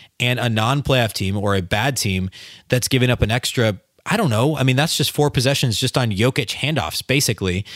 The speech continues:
Um, look at the rest of the game and how many of those possessions are an issue. So on the one hand, it's brilliant offense by the Nuggets, and Jokic is a fantastic player, an outstanding passer. Um, and, and is the only center in the league who could argue that he's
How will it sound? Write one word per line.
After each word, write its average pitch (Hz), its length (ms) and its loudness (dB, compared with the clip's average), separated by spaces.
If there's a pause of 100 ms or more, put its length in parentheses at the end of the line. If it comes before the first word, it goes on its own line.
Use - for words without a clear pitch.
(300)
Um, 107 400 0 (420)
look 147 180 2
at 180 100 -2
the 170 60 2
rest 170 180 2
of 160 80 0
the 143 40 2
game 143 280 0
and 101 80 -2
how 123 100 2
many 127 120 2
of 123 40 2
those 120 140 2
possessions 110 580 0
are 101 160 2
an 92 80 0
issue. 101 320 0 (460)
So 139 280 2
on 160 120 2
the 175 60 4
one 233 140 2
hand, 170 220 4
it's 123 100 0
brilliant 151 320 4
offense 117 360 0
by 110 120 2
the 104 100 2
Nuggets, 92 340 0
and 95 80 2
Jokic 107 260 2
is 101 100 0
a 95 60 -2
fantastic 98 600 -4
player, 92 260 0
an 92 160 -4
outstanding 101 520 0
passer. 95 460 -2 (1040)
Um, 101 340 0 (100)
and, 107 460 -2
and 110 180 0
is 98 160 -2
the 117 140 0
only 135 320 2
center 113 240 2
in 107 80 2
the 98 100 2
league 95 360 0
who 107 120 0
could 98 140 0
argue 98 280 0
that 95 120 0
he's 95 240 0